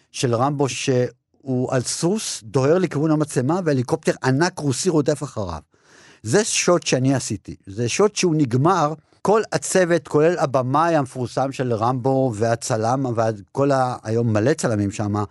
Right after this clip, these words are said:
קפצנו מרוב אושר שהשוט הזה הצליח. ממש, איך שהוא נגמר היה קאט, וקפצנו כולם, וואו, וואו, והתחבקנו. כי זה היה כל כך מיוחד, הוא בא אליי מאיזה שלוש מאות מטר, לכיוון המצלמה, עם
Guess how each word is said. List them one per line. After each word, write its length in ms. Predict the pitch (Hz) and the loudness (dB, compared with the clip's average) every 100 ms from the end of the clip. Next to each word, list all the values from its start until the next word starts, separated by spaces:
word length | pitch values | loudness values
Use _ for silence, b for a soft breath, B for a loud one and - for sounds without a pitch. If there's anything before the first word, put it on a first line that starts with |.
| b b b b b | b b b b b
קפצנו 580 | - 127 - 185 - 190 | -6 -2 0 -2 -2 2
מרוב 240 | 180 143 135 | 4 2 2
אושר 340 | 147 165 165 | 0 2 0
שהשוט 360 | 147 110 117 120 | 0 -2 -2 -4
הזה 160 | 117 | -4
הצליח. 580 | 101 - 113 107 82 - - | -4 -4 -4 -4 -4 -10 -4
ממש, 200 | 143 196 | -2 0
איך 120 | 202 | 0
שהוא 180 | 226 254 | 2 4
נגמר 340 | 220 180 190 | 4 4 2
היה 180 | 196 190 185 | 4 2 0
קאט, 220 | - 240 | -2 -2
וקפצנו 720 | 196 - 151 214 226 - 175 - | -2 -2 -2 -2 -6 -6 -8 -4
כולם, 260 | 226 202 185 | -2 -2 -2
וואו, 100 | 302 359 349 285 | 0 2 2 2
וואו, 140 | 254 | 2
והתחבקנו. 640 | 185 - 120 127 160 117 90 B B B _ | 0 -2 -2 -2 -2 -4 -6 B B B _
כי 60 | |
זה 80 | 117 | -2
היה 100 | 160 | 0
כל 140 | - 135 | 0 0
כך 180 | 208 202 | 0 0
מיוחד, 420 | 202 165 170 147 | 0 2 2 0
הוא 80 | 120 | 0
בא 200 | 95 156 | 0 2
אליי 220 | 180 170 | 2 2
מאיזה 240 | 139 127 | 2 -2
שלוש 240 | 101 151 - | -2 -2 0
מאות 220 | 170 127 | -2 0
מטר, 400 | 127 127 147 135 143 _ b b b b | 0 0 0 -2 -6 _ b b b b
לכיוון 420 | 127 156 185 170 | -2 2 2 2
המצלמה, 500 | 151 131 - 123 120 131 | 2 0 -2 -2 0 0
עם 220 | 131 | -2